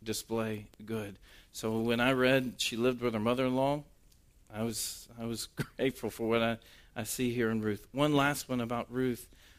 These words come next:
We want to raise our daughters to be women who seek refuge in God. Verse twelve says, "The Lord repay you for what you've done. A full reward be given you by the Lord, the God of Israel, under whose wings you've come to take refuge." We want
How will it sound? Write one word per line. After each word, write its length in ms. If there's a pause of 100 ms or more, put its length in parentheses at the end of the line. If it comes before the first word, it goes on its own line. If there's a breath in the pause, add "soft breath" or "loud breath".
(120)
We 100
want 180
to 80
raise 260
our 80
daughters 520
to 120
be 180
women 460 (100)
who 80
seek 300
refuge 480
in 140
God. 360 (440 soft breath)
Verse 200
twelve 400
says, 380
"The 80
Lord 220
repay 280
you 160
for 160
what 160
you've 160
done. 260
A 40
full 240
reward 340
be 100
given 300
you 80
by 120
the 120
Lord, 240
the 60
God 200
of 120
Israel, 440 (300 loud breath)
under 200
whose 300
wings 460
you've 180
come 240
to 80
take 280
refuge." 640 (560 soft breath)
We 240
want 440